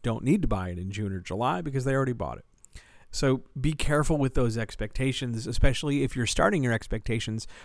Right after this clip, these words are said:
from that rearward facing position about how much money you need or how much money you'll make. That's gonna lead you to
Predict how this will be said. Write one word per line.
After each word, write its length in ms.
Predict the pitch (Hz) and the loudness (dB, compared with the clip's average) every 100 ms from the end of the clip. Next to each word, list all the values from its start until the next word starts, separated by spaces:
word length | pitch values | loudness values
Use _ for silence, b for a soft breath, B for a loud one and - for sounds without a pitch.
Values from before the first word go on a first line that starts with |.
| B | B
from 280 | 151 135 | 6 6
that 180 | 131 131 | 4 2
rearward 880 | - 113 117 135 156 147 135 139 135 | 0 -2 2 4 6 6 6 4 2
facing 500 | 120 139 123 - 113 | 0 2 0 -2 2
position 500 | 113 110 127 - 117 | 4 4 4 -2 -4
about 300 | 104 110 104 | -4 -2 -2
how 120 | 104 113 | -4 -4
much 220 | 113 - | -4 -6
money 240 | 117 113 | -4 -4
you 240 | 110 110 107 | -4 -4 -4
need 320 | 104 104 104 | -4 -4 -4
or 80 | 101 | -4
how 160 | 107 | -4
much 180 | 101 98 | -4 -6
money 200 | 101 92 | -6 -6
you'll 180 | 90 92 | -6 -8
make. 340 | 90 64 - - _ _ _ - b b b b b b | -8 -10 -14 -20 _ _ _ -20 b b b b b b
That's 300 | - 123 135 | -4 0 0
gonna 160 | - 147 | 2 2
lead 240 | 139 131 | 4 2
you 60 | 120 | 2
to 160 | 113 | 0